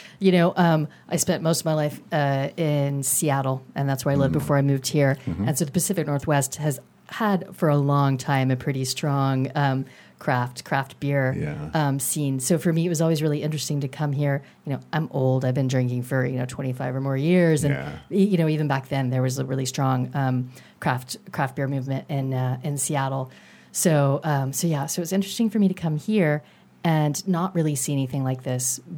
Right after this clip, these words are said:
Speaker 1: o-, originally when I first, first arrived in France.
Speaker 2: Yeah.
Speaker 1: So, um, uh, which kinda brings me to my first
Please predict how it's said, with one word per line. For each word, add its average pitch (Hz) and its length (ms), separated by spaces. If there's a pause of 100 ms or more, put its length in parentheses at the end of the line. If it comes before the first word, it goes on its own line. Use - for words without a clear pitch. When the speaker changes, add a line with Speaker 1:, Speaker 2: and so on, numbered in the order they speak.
(160)
Speaker 1:
o-, 214 140
originally 160 480
when 135 140
I 135 80
first, 135 300
first 143 220
arrived 135 240
in 131 120
France. 151 500
Speaker 2:
Yeah. - 200 (220)
Speaker 1:
So, 165 600
um, 151 420 (1120)
uh, 160 540 (960)
which 196 400
kinda 175 180
brings 165 240
me 156 60
to 147 60
my 143 100
first 151 240